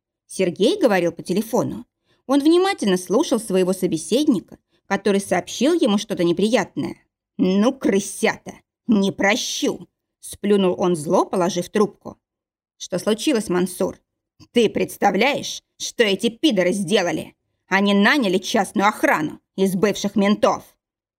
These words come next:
«Откуда ты узнал об этом?» «Есть на рынке у меня свой человечек из торгашей.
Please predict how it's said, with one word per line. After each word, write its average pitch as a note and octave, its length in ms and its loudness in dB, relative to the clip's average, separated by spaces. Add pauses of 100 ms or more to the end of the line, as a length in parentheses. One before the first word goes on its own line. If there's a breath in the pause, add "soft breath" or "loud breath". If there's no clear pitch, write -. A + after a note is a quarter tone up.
(180)
«Откуда G3 460 0
ты F#3+ 140 -2
узнал G#3 340 2
об E3 160 0
этом?» - 360 -4 (400)
«Есть C#4 360 2
на F#3+ 160 2
рынке F#3+ 300 0
у F#3+ 40 2
меня F#3+ 220 2
свой F#3+ 240 -2
человечек A3+ 580 -2
из G3+ 80 -10
торгашей. F#3 600 -4